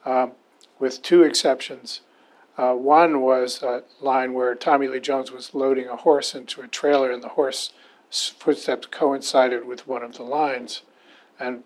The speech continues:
they said, "That's okay, we like that." So we singled that out, and we sent it to 'em and said, "Okay, are you good with this? Otherwise, go do it again." And they said, "No, it's okay, we like the horse <laughs> footsteps."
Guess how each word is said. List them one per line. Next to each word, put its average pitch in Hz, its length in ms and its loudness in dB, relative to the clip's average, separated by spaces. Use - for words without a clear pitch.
they 135 140 2
said, 131 240 -2
"That's 139 220 -4
okay, 147 240 0
we 127 120 -2
like 127 260 0
that." - 160 -12
So 151 80 -4
we 170 100 8
singled 170 380 2
that 143 160 6
out, 180 260 6
and 135 100 -4
we 127 80 -8
sent 156 220 -2
it 156 80 -12
to 160 160 -2
'em 151 100 -2
and 131 120 -8
said, 127 220 -6
"Okay, 127 480 -2
are 139 60 -8
you 123 120 -8
good 151 200 -2
with 135 120 -6
this? - 340 -12
Otherwise, 127 480 8
go 135 300 0
do 147 220 4
it 151 80 4
again." 147 460 0
And 127 160 0
they 135 80 6
said, 131 240 0
"No, 147 220 2
it's - 180 -14
okay, 151 220 0
we 131 80 2
like 113 180 0
the - 100 -14
horse 120 220 -12
<laughs> - 0 -
footsteps." - 760 -8